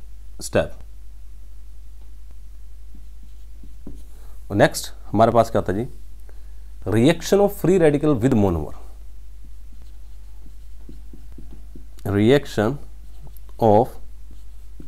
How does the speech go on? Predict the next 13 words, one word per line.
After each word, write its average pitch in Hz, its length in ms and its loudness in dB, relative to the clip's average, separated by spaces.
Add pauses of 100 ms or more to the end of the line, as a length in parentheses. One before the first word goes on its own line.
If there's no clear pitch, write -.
(500)
free 175 400 6
radical, 113 560 6
जो 123 80 6
free 160 200 8
radical 175 260 10
आपने 160 200 10
पैदा 131 260 10
किया 147 180 8
है 87 80 10
ऊपर, 95 320 4 (1200)
with 127 360 8 (1900)
monomer, 92 480 4 (680)
monomers। - 2500 -2